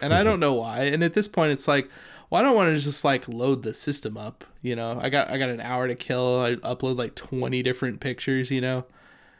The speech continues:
Speaker 1: Like, that's, that's gonna overload it. I can't do that. So now I'm like, every so often, I'll just
Speaker 2: I feel like there
Speaker 1: post
Speaker 2: are,
Speaker 1: something.
Speaker 2: are bots you can get to do this for you.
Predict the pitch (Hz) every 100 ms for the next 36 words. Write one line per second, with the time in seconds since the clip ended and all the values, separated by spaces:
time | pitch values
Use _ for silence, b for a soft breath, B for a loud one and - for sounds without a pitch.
0 | b - 139 220 196 - 202 196 165 113
1 | 120 110 98 98 - 120 - 117 - 107
2 | 104 - - 160 170 175 160 151 139 -
3 | - 165 170 160 147 147 131 123 - 123
4 | 123 123 - _ _ _ _ _ _ _
5 | - 127 120 - 92 - 185 196 170 -
6 | 98 78 82 78 - - 87 78 90 -
7 | 71 107 - - 110 - 113 113 123 -
8 | 101 101 107 101 - 95 104 113 120 123